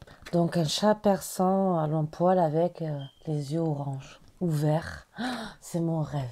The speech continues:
Je ne sais pas pourquoi. Alors c'est peut-être pour moi ce petit message. Voilà. Ce qu'il, euh,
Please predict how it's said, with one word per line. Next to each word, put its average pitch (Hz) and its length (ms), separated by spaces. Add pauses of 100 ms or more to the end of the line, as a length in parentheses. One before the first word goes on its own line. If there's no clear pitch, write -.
(640)
Je 185 140
ne 196 60
sais 190 200
pas 208 160
pourquoi. 175 400 (200)
Alors 156 220
c'est 160 220
peut-être 240 240
pour 208 160
moi 202 240
ce 196 100
petit - 240
message. 170 580 (1300)
Voilà. 165 400 (640)
Ce - 160
qu'il, 262 280 (140)
euh, 233 300